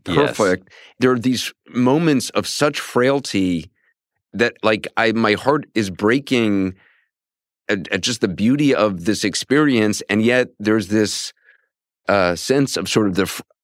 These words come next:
Speaker 2: awareness of the frailty of it, awareness of
Speaker 1: The first experience that I had holding my first child, my daughter, uh, the first thing that occurred to me was how beautiful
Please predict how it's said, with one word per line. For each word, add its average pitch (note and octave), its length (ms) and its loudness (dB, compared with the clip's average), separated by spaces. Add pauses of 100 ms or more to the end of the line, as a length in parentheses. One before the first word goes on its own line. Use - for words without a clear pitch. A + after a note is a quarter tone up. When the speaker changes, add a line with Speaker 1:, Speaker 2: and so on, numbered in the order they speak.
(100)
Speaker 2:
awareness A#2+ 680 2
of G#2+ 200 -2
the G2 80 0
frailty G#2+ 600 0
of C#2+ 140 -4
it, A#1+ 160 -8
awareness A2+ 580 2
of G2+ 440 0 (340)
Speaker 1:
The B2 80 2
first B2 400 0
experience C3+ 960 -2
that B2 160 2
I B2 140 4
had A#2 400 -2
holding G2+ 640 -2
my G2+ 160 -2
first G#2 240 -2
child, A#2+ 260 0
my F2 140 0
daughter, E2+ 600 2 (300)
uh, A2 80 2
the G#2+ 140 0
first - 420 -2
thing A#2 300 2
that G#2+ 160 0 (280)
occurred A2+ 380 -4
to F2+ 100 -8
me C2+ 360 -12 (800)
was F#2 460 2 (960)
how A#2 200 -4
beautiful G2+ 840 -4